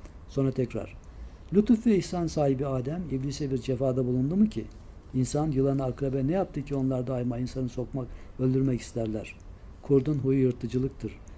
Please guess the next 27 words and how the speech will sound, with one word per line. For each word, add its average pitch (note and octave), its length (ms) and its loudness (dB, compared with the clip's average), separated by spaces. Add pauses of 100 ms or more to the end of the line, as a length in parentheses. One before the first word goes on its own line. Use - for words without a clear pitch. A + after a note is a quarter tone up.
(160)
Bu C3 100 2
haset C#3+ 360 0
de B2+ 120 0
nihayet B2+ 440 0
yaratılışta B2 580 -2
vardır B2 300 2
demekti." G2 400 -6 (760)
Sonra C3+ 320 2
yine, G#2+ 160 2 (500)
"Böyle G#3 200 10
kötü - 280 2
zanna B2 300 4
düşmek G#2+ 340 -6
hatadır. F#2+ 500 -8 (500)
Niye A#3+ 220 10
kardeşim C3 460 4
hakkında A#2 360 0
böyle A2+ 200 0
bir A2+ 60 2
zanda A2+ 360 0
bulunuyorum?" A2 460 2
diye D#3 160 -2 (540)
söylenmekteydi. A#2+ 800 2 (400)
Yine F3 200 8
dönüp D3 320 2
diyordu C#3+ 320 2
ki, A2+ 140 -4